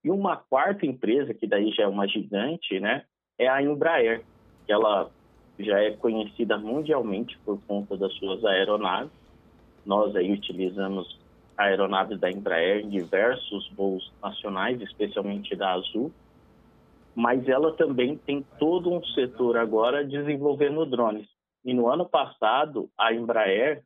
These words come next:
assinou um acordo de cooperação com a Força Aérea Brasileira pra desenvolver um drone competitivo mundialmente.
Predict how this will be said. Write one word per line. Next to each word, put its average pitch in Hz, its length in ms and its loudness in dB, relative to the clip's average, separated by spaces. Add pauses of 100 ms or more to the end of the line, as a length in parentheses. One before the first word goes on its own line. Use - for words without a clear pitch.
(120)
assinou 117 440 -4
um 131 120 -2
acordo 127 420 -2
de 120 100 -6
cooperação 107 720 -4
com 101 120 -4
a 98 80 -8
Força 120 320 0
Aérea 107 240 2
Brasileira 101 680 -2 (800)
pra 123 200 4
desenvolver 135 720 0
um 135 160 -2
drone 120 420 0
competitivo 147 800 -4
mundialmente. 135 840 -2